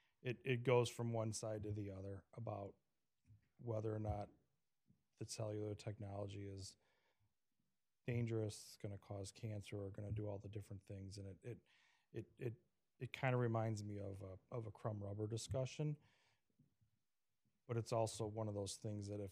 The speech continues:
you're, i-, it's a technology that we all carry around with us as well. So I, I don't know that I'm a person that could have an opinion, and I'm not so sure that the Park District would want to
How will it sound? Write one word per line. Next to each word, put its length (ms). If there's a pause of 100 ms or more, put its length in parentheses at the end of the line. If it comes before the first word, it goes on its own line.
you're, 280 (340)
i-, 100
it's 200
a 40
technology 540
that 120
we 80
all 120 (100)
carry 160
around 320
with 160
us 180
as 140
well. 240
So 460
I, 60 (680)
I 60
don't 220
know 140
that 120
I'm 300 (100)
a 60
person 420
that 140 (100)
could 120
have 200
an 80
opinion, 500
and 80
I'm 160
not 220
so 140
sure 240
that 120
the 60
Park 320
District 340
would 120
want 180
to 60